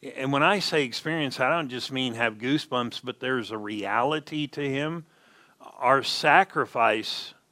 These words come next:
goes, "Whoa," or the potential. Now, I understand you could just start sacrificing because you have knowledge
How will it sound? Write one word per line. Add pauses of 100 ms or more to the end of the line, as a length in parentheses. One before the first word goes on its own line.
(1040)
goes,
"Whoa," (1120)
or
the
potential. (420)
Now,
I
understand
you
could
just
start
sacrificing
because
you
have
knowledge